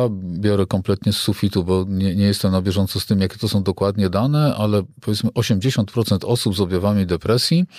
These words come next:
będzie miało wrażliwość w znaczeniu in plus, e, na pewną podstawową grupę leków przeciwdepresyjnych, ale to jest osiemdziesiąt procent, a nie sto.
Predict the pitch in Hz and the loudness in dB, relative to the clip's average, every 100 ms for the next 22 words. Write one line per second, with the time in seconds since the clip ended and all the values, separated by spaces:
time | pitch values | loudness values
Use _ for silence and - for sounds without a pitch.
0 | - - - - - 110 113 110 101 107 | -16 -14 -14 -18 -10 -4 -2 0 0 2
1 | 95 95 101 98 95 92 170 - 120 101 | 2 2 0 2 2 2 0 0 0 0
2 | 113 98 92 - - 110 90 104 139 190 | 2 2 0 -4 -4 -4 -2 0 0 0
3 | - - - - - - 110 101 101 101 | -6 -14 -18 -18 -20 -8 0 2 4 2
4 | - 113 117 - _ _ 160 180 151 143 | 0 -2 -2 -6 _ _ -2 0 0 0
5 | - 120 139 139 120 131 113 113 123 - | -2 0 2 2 2 0 0 0 -2 -4
6 | 117 110 104 - 104 - 85 - - 92 | -2 -2 -4 -2 -2 -2 -8 -12 -8 -2
7 | 117 147 147 139 131 120 - 101 - 101 | 0 2 0 2 2 2 0 -2 -2 0
8 | 147 - 127 147 - - 80 | 0 2 2 2 0 -2 -4